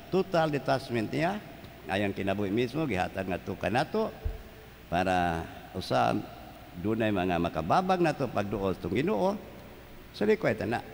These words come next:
biyaan ta na, no? Nga man nga tingali, Mingon ta ang akong relationship sa akong mama, akong papa,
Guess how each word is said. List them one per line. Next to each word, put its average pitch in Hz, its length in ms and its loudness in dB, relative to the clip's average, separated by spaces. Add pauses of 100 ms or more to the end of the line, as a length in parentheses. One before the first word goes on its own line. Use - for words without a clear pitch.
(500)
biyaan 170 400 2
ta 98 160 -2
na, 110 160 -2 (480)
no? 135 160 -4 (720)
Nga 71 160 -2
man 92 220 2 (180)
nga 87 160 0
tingali, 104 640 0 (640)
Mingon 107 400 0
ta 107 320 0
ang 90 160 -2
akong 95 560 0 (720)
relationship 110 720 2
sa 98 80 -4
akong 90 80 -2
mama, 95 400 2
akong 90 160 -4
papa, 98 560 2